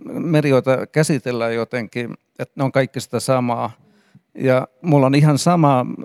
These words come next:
turhautumista jatkuvasti, ja mä kiroilen, että mitä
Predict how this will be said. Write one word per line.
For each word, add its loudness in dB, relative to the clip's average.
turhautumista 0
jatkuvasti, 0
ja 2
mä -2
kiroilen, 0
että -6
mitä 0